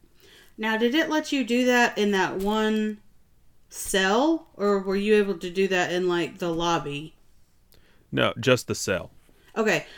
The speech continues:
Speaker 1: See, I guess, 'cause when I was in the cell, um, I guess I found whatever it was that I needed to find quickly enough that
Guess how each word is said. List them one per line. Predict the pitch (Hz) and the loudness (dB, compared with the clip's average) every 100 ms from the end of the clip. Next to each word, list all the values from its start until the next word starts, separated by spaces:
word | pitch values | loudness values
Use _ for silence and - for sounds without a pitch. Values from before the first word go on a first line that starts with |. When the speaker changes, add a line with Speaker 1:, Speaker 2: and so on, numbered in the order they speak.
| - - | -20 -16
Speaker 1:
See, | - 262 247 | -2 2 4
I | 214 | 4
guess, | 214 233 247 - | 4 4 4 0
'cause | - 202 | -8 -4
when | 202 | 2
I | 196 | 4
was | 240 262 | 4 2
in | 240 | 2
the | 196 | 0
cell, | 175 180 170 196 240 247 - 185 | -2 -2 0 0 0 -4 -6 0
um, | 190 180 175 175 170 _ _ - - - _ _ - - | 2 2 2 -2 -6 _ _ -20 -20 -20 _ _ -20 -2
I | 208 | 0
guess | 202 220 226 | 4 2 4
I | 202 | 2
found | 202 208 208 202 | 2 2 4 2
whatever | 196 196 202 202 | 2 2 2 0
it | |
was | 175 185 175 | 2 0 0
that | 170 | 0
I | 175 | 2
needed | 190 185 175 | 2 0 -2
to | |
find | 170 165 170 175 165 | -2 0 2 0 0
quickly | 196 190 220 226 | -4 -2 0 2
enough | 220 220 233 233 - | 2 0 0 -2 -4
that | 190 180 170 170 | -2 0 0 -2